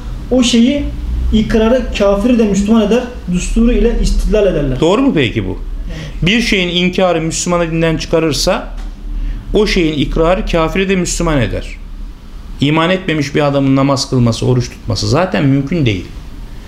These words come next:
Speaker 2: Ha, e, vücubiyetine inansa bile mümin sayılmaz.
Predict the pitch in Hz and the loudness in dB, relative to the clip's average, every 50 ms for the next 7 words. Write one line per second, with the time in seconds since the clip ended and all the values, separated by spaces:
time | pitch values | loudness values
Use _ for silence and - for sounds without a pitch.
0 | - - - - - - 143 143 117 92 - - - - - - - - - - | -12 -12 -12 -10 -6 -2 0 0 0 -2 -4 -6 -12 -14 -14 -14 -10 -6 -2 0
1 | 104 101 - - 123 131 143 143 156 175 175 175 185 185 185 226 226 233 226 208 | 0 0 2 2 2 2 4 4 4 2 2 2 2 2 2 2 2 2 2 2
2 | 190 185 180 175 - 233 226 190 185 190 220 262 269 269 226 - - - - - | 2 2 2 2 0 0 0 0 0 0 0 0 -2 -4 -10 -14 -16 -20 -12 -6
3 | - - - - 190 185 - - 196 220 202 175 131 95 - - - - - | -6 -2 0 2 2 2 2 0 0 0 0 0 0 -2 -2 -2 -4 -4 -6